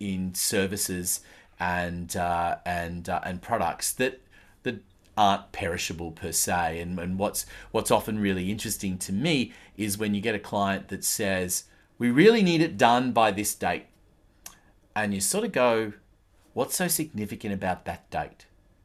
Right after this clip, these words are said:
Does it, i-, if we said, 'Can we make it a week later?' does that really matter?" Um, you know, and I've worked in an industry where, where deadlines aren't artificial. You know, I've worked in the media where, you know, if you, you've got news on the hour, right? And nobody, it, you know, if the news is at eight o'clock in,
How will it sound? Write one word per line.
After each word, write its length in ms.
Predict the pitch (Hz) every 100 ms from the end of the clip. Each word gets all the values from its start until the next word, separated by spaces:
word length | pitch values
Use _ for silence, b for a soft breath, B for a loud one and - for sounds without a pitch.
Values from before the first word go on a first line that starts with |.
| _
Does 180 | 117 113
it, 160 | 143 - b -
i-, 160 | 123 -
if 200 | 135 -
we 100 | 135
said, 400 | - 139 135 -
'Can 160 | 151
we 100 | 143
make 280 | 156 143 147
it 40 | 117
a 80 |
week 300 | 107 113 -
later?' 360 | 87 98 120 185 - -
does 160 | 123
that 140 | 113 -
really 560 | 110 107 107 95 87 87
matter?" 420 | 90 92 - - - B B B B
Um, 260 | 95 95 95
you 80 | 120
know, 80 | 113
and 120 | 135
I've 180 | 175 113
worked 260 | 104 -
in 80 | 101
an 120 | 92
industry 400 | 95 92 - 92
where, 380 | 90 95 92 90 B B -
where 380 | 107 101 95 87
deadlines 580 | 104 110 104 92 90
aren't 160 | 104 123
artificial. 540 | 107 92 95 92 85
You 60 | 87
know, 100 | 101
I've 100 | 113
worked 220 | 107 101
in 40 | 92
the 80 |
media 460 | 85 107 117 82 92 B B -
where, 500 | 101 101 98 95 98 104
you 80 |
know, 100 | 95
if 180 | 104 -
you, 120 | 117 -
you've 160 | 110
got 220 | 127 117
news 260 | 120 135 127
on 140 | 117
the 120 | 107 104
hour, 340 | 120 95 82
right? 280 | 92 113 - B B
And 160 | 110 120
nobody, 360 | 143 151 139
it, 260 | 127 123 123
you 100 | 117
know, 100 | 117
if 120 | 117
the 100 | 123
news 260 | 131 190 190
is 140 | 127
at 80 | 120
eight 180 | 113 117
o'clock 340 | 113 120 -
in, 160 | 113